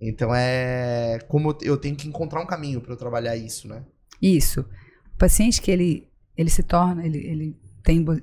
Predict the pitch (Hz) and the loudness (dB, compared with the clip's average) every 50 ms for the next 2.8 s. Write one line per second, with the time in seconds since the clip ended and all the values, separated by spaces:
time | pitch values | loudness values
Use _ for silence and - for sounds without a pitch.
0 | - 165 160 156 151 147 147 151 147 151 160 175 170 151 147 151 156 156 151 - | -4 -4 -2 0 0 0 0 0 2 4 4 4 4 2 0 -2 -6 -8 -8 -2
1 | - 196 220 - - - 220 - - 190 165 156 147 - - 156 - 165 160 143 | 0 2 2 4 6 6 6 6 6 4 2 0 -2 -4 -6 -4 0 0 0 2
2 | - - 156 147 147 139 151 165 165 151 165 156 - - - | 2 2 2 4 2 0 0 -2 -4 -6 -6 -8 -10 -10 -12